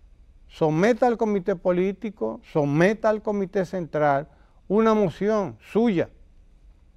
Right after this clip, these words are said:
Si usted puede reunir dos millones de firmas, usted es capaz de cualquier cosa. Usted es el, el matatán, el papaupa de la matica, usted es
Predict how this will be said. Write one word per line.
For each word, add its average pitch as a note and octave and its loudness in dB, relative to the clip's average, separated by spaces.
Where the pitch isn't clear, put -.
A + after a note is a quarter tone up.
Si - -8
usted C#3+ -2
puede F3 4
reunir F#3+ 2
dos G3 8
millones F#3+ 0
de F#3 0
firmas, E3 -4
usted D3 0
es D3 -2
capaz C#3 2
de C3 -2
cualquier B2 -6
cosa. A3 -2
Usted D3 0
es D3+ 4
el, C#3+ -2
el C#3 -2
matatán, C#3+ 2
el E3 0
papaupa C3 -2
de C3 0
la B2+ -4
matica, D#3+ -4
usted D3 -2
es - -